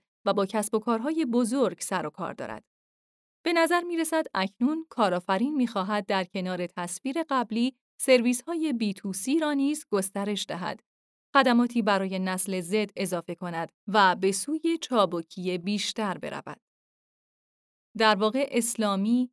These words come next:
نگاه را یک زیرساخت اولیه برمی‌شمارد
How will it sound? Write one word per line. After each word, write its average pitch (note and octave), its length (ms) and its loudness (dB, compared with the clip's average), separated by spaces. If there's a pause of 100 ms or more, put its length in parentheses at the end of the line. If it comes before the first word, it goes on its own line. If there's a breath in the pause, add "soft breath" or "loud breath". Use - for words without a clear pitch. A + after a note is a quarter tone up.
(140)
نگاه A3+ 520 2
را C4 320 0 (220)
یک D#4+ 280 0
زیرساخت G#3+ 760 0
اولیه F#3+ 720 -2
برمی‌شمارد E3+ 880 -4